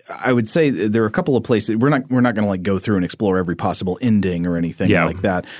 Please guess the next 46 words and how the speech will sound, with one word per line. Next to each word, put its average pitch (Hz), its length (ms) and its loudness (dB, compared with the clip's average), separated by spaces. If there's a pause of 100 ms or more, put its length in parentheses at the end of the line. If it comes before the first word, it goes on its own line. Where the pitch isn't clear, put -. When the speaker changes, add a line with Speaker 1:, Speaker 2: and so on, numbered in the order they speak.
(140)
Speaker 1:
But 113 260 0
if 113 340 -2
you 113 360 0
are 107 320 0
in 147 320 2
the 123 180 2
case 120 340 -2
where 117 140 2
you 101 140 0
haven't 156 400 -2
seen 127 240 2
it 120 120 -2
yet 107 380 0
and 104 220 2
you 101 100 0
don't 120 220 0
want 107 260 0
anything 117 460 2
at 101 80 0
all 101 200 2
spoiled, 92 520 -2
you 92 80 -4
should 92 240 -4
probably 110 500 0
stop 101 400 -2
here 95 320 2
and 92 160 0
go 95 100 0
watch 92 340 -2
it - 100 -8
first 90 280 -2
before 98 220 -6
you 92 120 -4
listen 90 280 -4
to 90 60 -4
the 85 80 -6
rest 87 240 -4
of 87 80 -6
the 104 80 0
episode. 131 400 -2
But 143 280 0 (360)
if 107 100 0
you've 107 160 0
already 196 240 4
seen 180 260 -2
it 165 180 -2